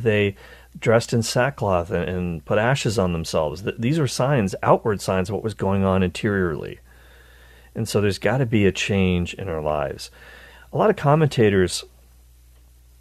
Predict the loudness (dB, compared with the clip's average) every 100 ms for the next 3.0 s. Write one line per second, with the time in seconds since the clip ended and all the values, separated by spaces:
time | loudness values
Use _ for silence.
0 | -2 4 6 4 4 4 4 2 0 0
1 | 2 2 0 0 0 2 2 0 -4 0
2 | 4 4 4 0 0 2 0 0 -6